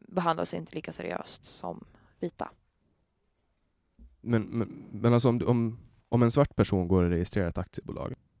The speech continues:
Speaker 2: och, eh, börjar bedriva sin näringsverksamhet, ehm, då kan ju, det är ju samma förutsättningar för den som en vit. Som,
Speaker 1: Ja, när
Speaker 2: det är
Speaker 1: man,
Speaker 2: samma
Speaker 1: när man har
Speaker 2: regler.
Speaker 1: väl kommit till det sta-, stadiumet,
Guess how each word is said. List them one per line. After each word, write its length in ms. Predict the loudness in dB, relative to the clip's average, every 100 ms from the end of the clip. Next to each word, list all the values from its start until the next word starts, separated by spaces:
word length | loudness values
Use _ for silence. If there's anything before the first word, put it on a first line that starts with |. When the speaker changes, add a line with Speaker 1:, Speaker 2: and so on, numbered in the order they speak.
| _ _ _ _
Speaker 2:
och, 420 | -8 -8 _ -2
eh, 280 | 0 -2 -4 -10 _ _ _ _ _ _
börjar 280 | 2 4 2
bedriva 320 | 0 0 0
sin 140 | -2
näringsverksamhet, 880 | -2 -4 -6 -10 -8 -8 -8 -10 -16 _ _ _ _ _ _ _ _ _ _ _ _ _ _
ehm, 540 | -4 -2 0 -2 -6 -12 _ _
då 200 | 0 2
kan 160 | 2 2
ju, 220 | 0 -2 -8 -18 _ _ -20 -20 -2
det 120 | 2
är 20 |
ju 60 | 4
samma 240 | 4 4
förutsättningar 600 | 4 4 2 -4 -4 -2
för 80 | 0
den 200 | 0 -2
som 120 | -2
en 80 | -2
vit. 440 | 0 -4 -12 -20 _ _ _ _ _ _ _ -4
Som, 200 | -2 0
Speaker 1:
Ja, 360 | 4 6 6
när 140 | 4 4
Speaker 2:
det 60 |
är 20 | 6
Speaker 1:
man, 80 |
Speaker 2:
samma 180 | 6 6
Speaker 1:
när 100 | 6
man 140 | 8 4
har 60 |
Speaker 2:
regler. 140 | 6 6
Speaker 1:
väl 120 | 6
kommit 440 | 6 6 6 -2
till 100 | -6
det 140 | -6 -6
sta-, 420 | -2 0 0 -2
stadiumet, 920 | -4 0 0 0 -8 -12 -14 -16 -20